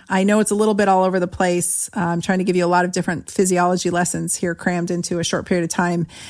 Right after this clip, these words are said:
And as always, if you enjoyed this podcast, please consider, uh, leaving a review, rate it on your favorite podcast player,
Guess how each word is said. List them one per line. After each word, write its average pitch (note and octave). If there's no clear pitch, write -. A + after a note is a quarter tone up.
And F3
as G#3
always, A#3
if G3+
you A#3
enjoyed G#3
this G3+
podcast, G3+
please C#4+
consider, F3+
uh, F#3
leaving F#3+
a F3+
review, A#3+
rate A#3
it -
on G3+
your F#3
favorite F#3+
podcast G3
player, G3